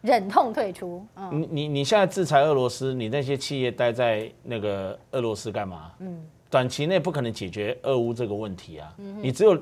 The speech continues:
Speaker 2: 赶快的这个撤出俄罗斯的市场，长痛不如短痛。虽然俄罗斯掀起一股赶快去买这个麦当劳的最后一，最，最后吃它一个汉堡或者是薯条，
Speaker 1: 是。
Speaker 2: 跟全世界现在因为这个船运的这个疫情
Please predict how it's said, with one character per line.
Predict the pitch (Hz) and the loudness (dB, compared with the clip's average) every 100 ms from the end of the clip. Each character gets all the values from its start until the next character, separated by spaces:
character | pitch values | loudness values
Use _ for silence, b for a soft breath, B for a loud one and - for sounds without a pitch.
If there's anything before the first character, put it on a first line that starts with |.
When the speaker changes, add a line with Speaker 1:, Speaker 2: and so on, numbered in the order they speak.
| - | 2
Speaker 2:
赶 | 135 107 | -2 -2
快 | 95 170 147 | 2 4 4
的 | 117 | 2
这 | - 127 | -2 -4
个 | 113 | -2
撤 | - 135 | 0 -2
出 | 143 | 0
俄 | 135 | 0
罗 | 127 104 | 0 -2
斯 | - | -6
的 | 107 | -8
市 | - 107 | -8 -10
场， | 90 87 | -12 -10
长 | 117 117 | -8 -4
痛 | 151 | -4
不 | 127 | -2
如 | 123 | -4
短 | 101 | -4
痛。 | 98 | -4
虽 | 113 165 | 0 2
然 | |
俄 | 165 | 4
罗 | 156 131 | 2 2
斯 | 135 | -2
掀 | 135 147 | -6 -6
起 | 139 113 | -4 -6
一 | |
股 | 120 101 | -6 -6
赶 | 90 95 | -8 -6
快 | 127 | -6
去 | 127 | -6
买 | 107 92 85 B B B B | -6 -8 -12 B B B B
这 | - 110 | -4 0
个 | 104 101 104 | 0 -2 -2
麦 | 120 | 0
当 | 117 107 | 2 0
劳 | 98 | -2
的 | 101 | -4
最 | 92 135 | -2 -2
后 | 117 117 | 0 -2
一， | - 117 | -6 -4
最， | 131 117 | -2 -2
最 | - 151 | 0 2
后 | 135 | 2
吃 | 127 - | -2 -4
它 | 120 123 | -2 0
一 | 120 | -2
个 | 92 | -4
汉 | 117 107 | -4 -4
堡 | 90 85 | -6 -6
或 | 110 | -6
者 | 101 | -8
是 | 101 104 | -8 -10
薯 | - 82 | -12 -14
条， | 87 82 85 B B | -12 -14 -14 B B
Speaker 1:
是。 | - | -4
Speaker 2:
跟 | 156 | -2
全 | - 123 | 0 -4
世 | 135 | -2
界 | 131 131 | 0 0
现 | 139 | 0
在 | 127 | 0
因 | 135 131 | 0 0
为 | 123 | 0
这 | 123 | 0
个 | 110 | -2
船 | 110 - 104 | -2 -4 -6
运 | 123 113 | -4 -4
的 | 104 | -4
这 | 110 | -4
个 | 107 | -4
疫 | 131 123 | -4 -6
情 | - 101 98 | -8 -8 -10